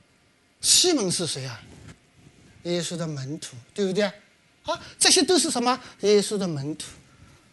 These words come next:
圣经在告诉我们，今天你蒙神拣选，如果你跟随耶稣，你和你家里的事，上帝必看顾你，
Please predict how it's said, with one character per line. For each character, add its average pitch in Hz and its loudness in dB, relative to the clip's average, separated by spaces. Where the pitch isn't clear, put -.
圣 269 -4
经 269 -4
在 254 -2
告 277 -6
诉 254 -6
我 208 -4
们， 170 -2
今 294 -2
天 294 -4
你 233 2
蒙 208 2
神 190 -4
拣 175 -2
选， 151 -6
如 208 2
果 254 -2
你 202 0
跟 294 -2
随 190 -4
耶 175 -2
稣， 170 -10
你 254 10
和 220 0
你 208 4
家 277 0
里 233 0
的 190 0
事， 202 -4
上 220 -2
帝 190 -4
必 185 -4
看 - -6
顾 156 -10
你， 127 -10